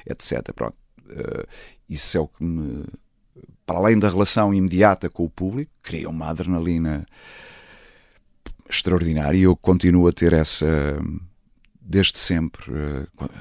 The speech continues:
fico sempre super nervoso e super, já controlo os nervos de uma maneira, ahm, já controlo os nervos de outra maneira, obviamente, quando era do que aqui há vinte anos atrás, por exemplo, mas fico sempre nervoso, fico sempre ansioso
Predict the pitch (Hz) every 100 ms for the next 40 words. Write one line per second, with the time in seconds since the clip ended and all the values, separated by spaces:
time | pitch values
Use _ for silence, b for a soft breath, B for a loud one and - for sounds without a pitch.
0 | - - - - 80 - - - 87 78
1 | 80 69 76 82 80 73 65 67 - -
2 | - - 64 76 80 80 85 82 85 80
3 | 80 87 82 85 85 87 92 95 B B
4 | B B B - 78 80 80 80 82 82
5 | 82 - - - 80 82 78 87 85 95
6 | 98 107 127 123 90 80 92 101 90 _
7 | - 90 90 90 90 90 92 - 80 76
8 | 82 80 73 78 - 73 73 76 85 90
9 | 95 98 95 123 120 120 - 113 104 113
10 | 92 B B - - - - 69 92 107
11 | 123 160 - - - - - - - 113
12 | 139 131 104 104